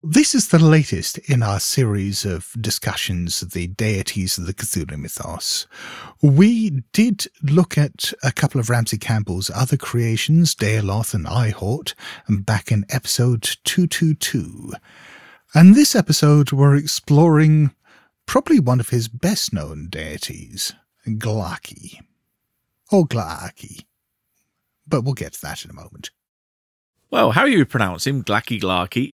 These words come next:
Speaker 2: is one of Ramsey Campbell's earliest creations. He first appeared in the title of the story of Campbell's debut collection, The Inhabitant of the Lake and Less Welcome Tenants. And boy, they don't come less welcome than this guy.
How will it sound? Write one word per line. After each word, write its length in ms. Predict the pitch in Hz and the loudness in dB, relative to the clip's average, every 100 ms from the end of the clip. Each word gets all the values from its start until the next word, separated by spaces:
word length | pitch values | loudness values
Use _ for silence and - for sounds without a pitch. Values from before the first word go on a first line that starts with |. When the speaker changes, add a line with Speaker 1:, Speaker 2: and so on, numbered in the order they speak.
| _ | _
Speaker 2:
is 260 | 113 117 - | -2 -2 -2
one 220 | - 180 190 | -6 -4 0
of 100 | 165 | 2
Ramsey 260 | 160 156 | 2 0
Campbell's 360 | 151 139 139 139 | -4 -4 -2 0
earliest 340 | 117 117 117 | 2 2 0
creations. 640 | - 202 220 - 76 - - - - | -2 -4 -2 -4 -8 -12 -14 -20 -12
He 100 | - | -8
first 260 | 147 233 - | 0 0 0
appeared 280 | - 151 131 | 2 2 2
in 100 | 123 | -2
the 60 | |
title 440 | - 135 123 - 120 | -6 -4 -2 -2 -2
of 140 | 98 | -4
the 80 | 135 | -6
story 380 | - 123 110 98 | -4 0 2 0
of 140 | - | -2
Campbell's 420 | - 139 113 120 - | -6 -4 -2 -6 -6
debut 360 | - 135 151 151 | -2 0 0 -4
collection, 680 | - 147 139 - - 76 76 | -4 -4 -4 -4 -6 -6 -4
The 140 | 87 | -4
Inhabitant 500 | 90 127 - - 123 | -2 -4 -4 -6 -6
of 100 | 123 | -4
the 60 | 117 | -2
Lake 420 | 113 120 - - | 0 0 -2 -10
and 220 | 73 71 78 | -14 -12 -8
Less 280 | 80 - | -8 -8
Welcome 460 | - 82 85 - 82 | -6 -6 -6 -8 -10
Tenants. 580 | - 87 78 73 - - | -8 -6 -6 -8 -10 -10
And 240 | 71 73 | -10 -12
boy, 220 | - 82 71 | -6 -6 -4
they 120 | 73 | -6
don't 240 | 80 - | -8 -10
come 200 | - 78 | -8 -6
less 220 | 76 - | -6 -8
welcome 340 | - 76 - 82 | -8 -8 -6 -6
than 140 | 78 | -8
this 180 | 71 - | -8 -10
guy. 360 | - 69 69 | -10 -10 -12